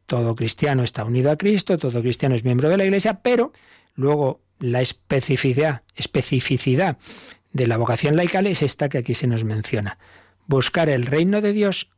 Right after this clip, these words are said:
ocupándose de las realidades temporales y ordenándolas según Dios. Lo específico del monje es, eh,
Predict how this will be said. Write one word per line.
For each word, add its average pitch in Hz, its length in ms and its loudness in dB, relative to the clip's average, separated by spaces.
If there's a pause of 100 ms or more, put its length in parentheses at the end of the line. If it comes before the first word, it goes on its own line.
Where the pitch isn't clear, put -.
(280)
ocupándose 185 1300 0 (100)
de 147 200 0
las 127 160 2
realidades 139 960 0 (120)
temporales 220 920 0 (560)
y 165 100 0
ordenándolas 185 960 0 (100)
según 139 520 0
Dios. - 320 -10 (560)
Lo 110 400 -4
específico 135 800 0
del 135 180 2
monje 156 420 2
es, - 160 -4 (600)
eh, 135 340 0